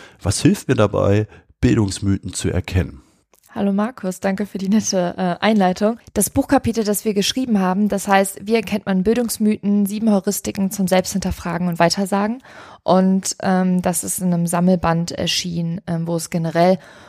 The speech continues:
Speaker 2: um Mythen und Fehlvorstellungen zu, ähm, Bildungsthemen geht. Und das wendet sich an Lehramtsstudierende.
Speaker 1: Jetzt, ähm, gehen wir mal davon aus, dass manche unserer Hörerinnen und Hörer vielleicht sich noch nie so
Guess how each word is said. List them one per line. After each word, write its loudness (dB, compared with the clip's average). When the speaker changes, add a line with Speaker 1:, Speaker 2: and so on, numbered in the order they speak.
Speaker 2:
um 4
Mythen 4
und -2
Fehlvorstellungen 0
zu, -2
ähm, -2
Bildungsthemen 0
geht. -4
Und -6
das -8
wendet -4
sich -12
an -8
Lehramtsstudierende. -8
Speaker 1:
Jetzt, -4
ähm, -2
gehen 2
wir 6
mal 6
davon 0
aus, -2
dass -4
manche 0
unserer 2
Hörerinnen 4
und -2
Hörer 0
vielleicht 0
sich -4
noch -2
nie 0
so 2